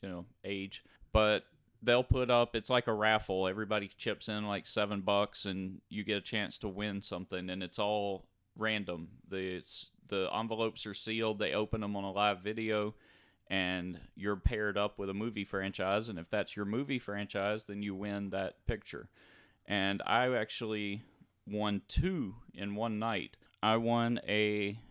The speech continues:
Jack from Nightmare Before Christmas, signed by Chris Sarandon, who voiced that character. We actually met Chris, what, about two years ago at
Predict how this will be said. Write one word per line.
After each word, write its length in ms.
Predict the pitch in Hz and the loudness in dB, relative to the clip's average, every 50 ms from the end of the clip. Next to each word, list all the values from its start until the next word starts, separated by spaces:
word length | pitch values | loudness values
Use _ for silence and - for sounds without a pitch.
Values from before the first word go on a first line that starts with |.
| - - - | -20 -14 -4
Jack 440 | - 113 107 117 127 - - - - | 2 4 6 6 6 4 0 -6 -12
from 240 | - - 113 104 101 | -6 -4 -4 -2 0
Nightmare 380 | 107 113 - - 98 113 110 | 0 -2 -2 -2 -2 -2 -2
Before 340 | 101 104 107 - 117 110 104 | -2 -4 -6 -4 -4 -4 -4
Christmas, 540 | - - 120 120 - - - 139 135 135 - | -4 -4 -4 -4 -4 -4 -4 -4 -4 -4 -4
signed 340 | - - 110 104 107 107 98 | -4 -2 -2 -2 -2 -2 0
by 200 | 104 101 98 98 | 2 2 2 2
Chris 340 | - - - 113 110 - - | 0 0 -2 -2 -2 -2 -4
Sarandon, 640 | 107 95 98 101 104 107 110 127 131 131 131 127 | -4 -2 0 0 0 0 0 -2 -2 -2 -2 -4
who 260 | 120 117 107 107 104 | -4 -2 -2 -2 -4
voiced 380 | 98 104 107 110 113 117 - - | -4 -2 0 0 0 0 -2 -4
that 200 | 104 104 98 - | -4 -4 -4 -4
character. 560 | - - 110 117 127 - - - 143 143 143 - _ - - - _ _ - | -4 -2 -2 0 -2 -2 -2 -4 -4 -4 -4 -6 _ -20 -20 -20 _ _ 2
We 140 | 110 135 151 | 4 4 4
actually 260 | 156 - - 135 123 | 4 2 0 -2 0
met 300 | 120 127 127 - - - | 2 2 0 0 -2 -6
Chris, 680 | - 127 117 120 120 120 - - - - - - - - - | -6 -2 0 0 0 0 -2 -4 -8 -8 -8 -10 -12 -10 -8
what, 120 | - 117 110 | -8 -6 -4
about 300 | 107 104 104 - - - | -2 -2 -2 -2 -4 -4
two 140 | - 131 139 | -4 -2 -2
years 340 | 143 139 143 147 143 139 | 0 0 0 0 0 -2
ago 500 | 151 143 143 147 147 151 151 147 147 139 - - | -4 -2 0 2 2 2 2 2 2 0 0 0
at 360 | - 117 120 120 117 113 | 2 2 4 2 2 0